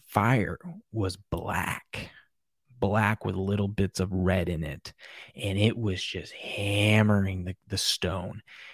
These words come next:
And, and, and it started catching everything on fire that was not stone. It was, it was catching wool, uh, oils, uh, s-, wood,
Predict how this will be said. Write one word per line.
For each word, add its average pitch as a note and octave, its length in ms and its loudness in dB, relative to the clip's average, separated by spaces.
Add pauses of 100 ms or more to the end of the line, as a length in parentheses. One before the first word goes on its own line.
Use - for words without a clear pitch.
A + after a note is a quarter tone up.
(120)
And, G#2 200 -4
and, F#2+ 220 -4
and F#2+ 140 -2
it G2 220 -4
started G#2+ 280 6
catching G2+ 340 0
everything G#2 420 2
on G2 160 2
fire G2+ 440 4
that F#2+ 140 0
was G2 220 2
not F#3 260 6
stone. C#2+ 460 0
It F#2+ 100 -6
was, F#2+ 260 -4 (280)
it G#2 80 2
was G2 160 4
catching F#2 420 2
wool, G2+ 800 6
uh, F#2 360 -2
oils, G2+ 680 4
uh, F#2 160 0
s-, - 280 -2 (180)
wood, G#2 720 8